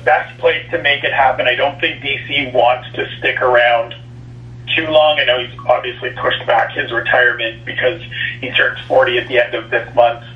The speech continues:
Um, and so he does still want to get a couple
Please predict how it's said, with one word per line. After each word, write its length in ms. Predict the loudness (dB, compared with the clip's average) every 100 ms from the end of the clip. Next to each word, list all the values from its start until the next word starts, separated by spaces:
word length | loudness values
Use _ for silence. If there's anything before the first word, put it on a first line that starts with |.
| -18 -18 -18 -16 0
Um, 420 | 4 4 2 -4 -4 -2
and 140 | -2 0
so 200 | 2 2
he 80 | 2
does 260 | 2 2 -2
still 180 | 0 4
want 180 | 4
to 60 | 4
get 160 | 2 2
a 80 |
couple 260 | 0 0